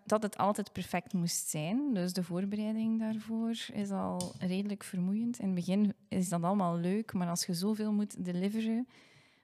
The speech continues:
wordt het, ja, wordt het gewoon een competitie. En is, komt het niet meer uit jezelf. En het werd gewoon echt een competitie van, ah, die heeft er meer, die heeft er minder.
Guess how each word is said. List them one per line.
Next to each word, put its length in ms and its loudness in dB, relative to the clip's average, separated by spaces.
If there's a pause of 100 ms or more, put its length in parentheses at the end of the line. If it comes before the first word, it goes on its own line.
(600)
wordt 240 -2
het, 440 -6 (560)
ja, 260 -4
wordt 160 -4
het 140 -4
gewoon 220 2
een 100 4
competitie. 880 -2 (300)
En 160 0
is, 260 -2 (220)
komt 240 -2
het 140 -6
niet 200 4
meer 460 -2
uit 220 -6
jezelf. 560 -6
En 160 0
het 120 -6
werd 220 -2
gewoon 300 0
echt 200 -4
een 100 2
competitie 680 -4
van, 160 -4
ah, 160 -2
die 100 -4
heeft 220 -6
er 100 -4
meer, 260 0
die 140 -8
heeft 180 -10
er 80 -6
minder. 400 -2